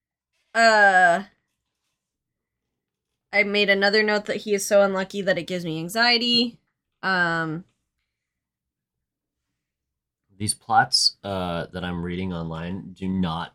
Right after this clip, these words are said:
Speaker 2: get into the minutia of the
Speaker 1: I
Speaker 2: movie.
Speaker 1: do think that you're right, though, that the fight with Lemon and Ladybug did happen there, and that's maybe he was blocking, uh, Lemon from following him.
Speaker 2: He did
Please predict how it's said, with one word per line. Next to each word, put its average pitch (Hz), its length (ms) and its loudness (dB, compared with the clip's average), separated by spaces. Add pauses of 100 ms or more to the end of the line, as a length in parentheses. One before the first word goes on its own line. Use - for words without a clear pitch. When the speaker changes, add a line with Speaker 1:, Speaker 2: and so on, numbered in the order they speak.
Speaker 2:
get 90 160 -4
into 85 220 -10
the 87 80 -12
minutia 82 460 -10
of - 100 -20
the - 80 -2
Speaker 1:
I 277 140 2
Speaker 2:
movie. 247 60 -10
Speaker 1:
do 339 180 0
think 381 320 -4
that 311 100 -6
you're 247 160 -2
right, 220 300 -2
though, 190 160 -2
that 185 160 -10
the 196 100 -12
fight 214 260 0
with 240 200 0
Lemon 208 400 -2
and 190 260 -8
Ladybug 185 460 -4
did 180 180 -6
happen 190 480 -2
there, 269 460 -2
and - 160 -10
that's 208 200 -2
maybe 214 220 -2
he 220 140 -2
was 214 100 -2
blocking, 180 720 -2
uh, 156 420 -4
Lemon 170 500 -6
from 302 280 -6
following 349 400 0
him. 381 280 -8 (220)
Speaker 2:
He 185 200 -2
did 156 400 0